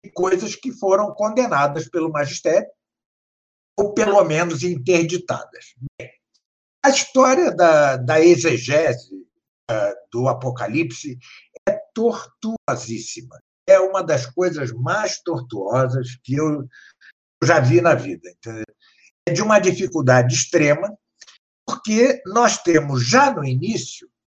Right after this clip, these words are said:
papias era discípulo direto de João, de São João, discípulo direto, ele, é, e bispo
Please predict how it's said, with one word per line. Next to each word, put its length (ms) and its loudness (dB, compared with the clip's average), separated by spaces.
papias 840 -2
era 260 6
discípulo 760 -4
direto 600 0
de 220 -14
João, 420 0
de 100 -16
São 220 -10
João, 380 0
discípulo 260 -6
direto, 500 2
ele, 300 -8
é, 260 2
e 260 -2
bispo 720 -6